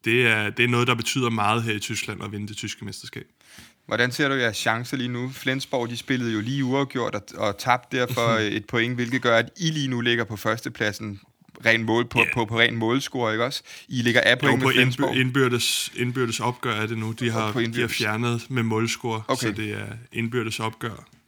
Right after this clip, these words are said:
Speaker 1: Øh,
Speaker 2: Og I skal ikke møde
Speaker 1: men
Speaker 2: Flensborg igen, vel?
Speaker 1: Nej.
Speaker 2: Men til gengæld har I et lidt hårdere program.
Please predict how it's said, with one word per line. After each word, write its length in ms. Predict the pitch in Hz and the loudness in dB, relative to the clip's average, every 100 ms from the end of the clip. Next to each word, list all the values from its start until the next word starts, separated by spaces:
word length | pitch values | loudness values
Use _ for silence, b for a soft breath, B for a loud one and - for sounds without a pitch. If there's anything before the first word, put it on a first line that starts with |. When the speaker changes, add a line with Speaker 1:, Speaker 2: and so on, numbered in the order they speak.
| _ | _
Speaker 1:
Øh, 260 | - 113 - | -8 -6 -2
Speaker 2:
Og 100 | 123 | 0
I 40 | 113 | 2
skal 180 | 143 | 4
ikke 100 | 139 | 4
møde 120 | 135 117 | 4 0
Speaker 1:
men 60 | |
Speaker 2:
Flensborg 380 | 131 127 - 127 | 0 -2 -2 -2
igen, 260 | 113 117 131 | 0 -2 -4
vel? 140 | 143 143 B B B B B _ - | -8 -10 B B B B B _ -2
Speaker 1:
Nej. 160 | 104 - - _ - | -2 -2 -8 _ -6
Speaker 2:
Men 120 | 113 | -4
til 140 | 120 | 0
gengæld 260 | 123 127 127 | 0 2 2
har 120 | 120 | 2
I 100 | 117 | 2
et 80 | 110 | 0
lidt 120 | 117 | -4
hårdere 320 | 113 113 127 | -4 0 0
program. 460 | 120 107 104 107 | 0 0 0 0